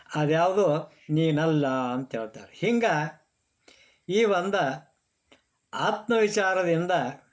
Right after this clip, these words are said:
ಅಹಂ ನಷ್ಟವಾಗಿ ತನ್ನ ನಿಜ ಅರಿವು ತನಗ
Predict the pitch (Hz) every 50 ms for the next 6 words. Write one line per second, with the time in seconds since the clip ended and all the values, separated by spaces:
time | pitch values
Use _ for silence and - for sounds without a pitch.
0 | _ _ _ _ _ _ _ _ _ _ _ _ _ _ _ _ _ _ _ _
1 | _ _ _ _ _ _ _ _ _ _ _ _ _ _ _ _ _ _ - 160
2 | 165 170 214 247 226 214 208 208 202 - - 202 175 165 156 160 165 185 180 156
3 | 131 143 - - _ _ _ _ _ _ _ _ _ _ _ _ _ _ _ _
4 | _ _ _ _ _ _ _ _ _ _ _ _ _ - _ _ _ - - _
5 | _ _ _ _ _ _ _ - 180 175 185 202 208 202 180 147 139 - - -
6 | - - _ _ _ _ _ _ - - _ - _ _ _ _ _ _ _ _
7 | _ _ _ - _ _ _ _ _ _ _ _ _ _ _ _ _ _ _ -
8 | - 160 170 170 170 170 170 170 185 220 220 202 175 156 - - - _ - -
9 | _ _ _ _ _ _ _ _ _ _ _ _ _ _ _ _ _ _ _ -
10 | - 160 165 190 220 220 226 208 165 156 175 185 - - _ _ _ _ _ _
11 | _ _ _ _ _ - 165 160 160 156 147